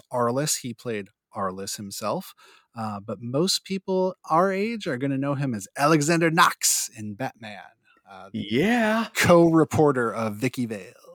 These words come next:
Speaker 2: Oh, dude, it was so good to see him in this, and he's so good. I mean, as you would expect. Oh, man, that was, that was a, a pleasant little surprise there.
Speaker 1: Yeah, I, when I was digging through the names, I was like, "Wow, he really hasn't been in a ton for as,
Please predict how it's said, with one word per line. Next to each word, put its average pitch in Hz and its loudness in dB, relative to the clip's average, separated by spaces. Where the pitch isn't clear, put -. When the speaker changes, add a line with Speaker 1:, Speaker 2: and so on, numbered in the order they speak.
Speaker 2:
Oh, 117 4
dude, 101 2
it 87 -2
was 104 -4
so 131 2
good 95 0
to 90 -4
see 92 0
him 90 -2
in 92 -2
this, 92 -2
and 117 0
he's 160 -2
so 226 4
good. 190 8
I 117 6
mean, 131 4
as 165 4
you 196 0
would 131 4
expect. - 0
Oh, 123 4
man, 110 2
that 117 6
was, 110 0
that 135 6
was 123 2
a, 98 4
a - 0
pleasant 113 2
little 98 -2
surprise 76 0
there. 62 -6
Speaker 1:
Yeah, 120 -2
I, 156 2
when 196 4
I 190 6
was 170 6
digging 214 2
through 254 -2
the 202 2
names, 190 2
I - -2
was 143 -6
like, 131 -8
"Wow, 175 2
he 147 -6
really 190 -6
hasn't 156 -2
been 135 -2
in 147 -4
a 120 -8
ton 156 -6
for 123 -10
as, 107 -8